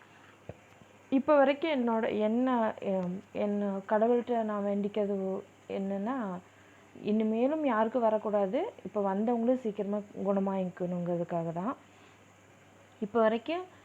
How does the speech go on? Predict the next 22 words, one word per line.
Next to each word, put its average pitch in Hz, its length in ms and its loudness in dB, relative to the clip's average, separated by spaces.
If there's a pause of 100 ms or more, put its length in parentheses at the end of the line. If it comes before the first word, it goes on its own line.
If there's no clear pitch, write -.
(180)
என்னோட 214 400 2
ஃபேமிலி 226 380 2
சர்க்கிள்ல 214 340 0
வந்து 202 480 0
அங்க 247 480 2
இருக்கவங்களுக்கு 220 1000 -2 (400)
இப்போ 202 200 -2
வரைக்கும் 220 320 2
எந்தவித 226 380 2
பாதிப்பும் 202 460 0
இல்ல. 202 280 2
அவங்க 220 280 0
எல்லாமே 202 460 0
சேஃபா 196 400 0
இருக்காங்கங்கிற 185 720 -4
ஒரே 190 240 2
ஒரு 220 180 -2
நல்ல 190 260 -4
விஷயம் 185 340 -6
மட்டும்தான் 175 520 -4 (500)
எனக்கு 226 360 0
இப்போ 185 500 0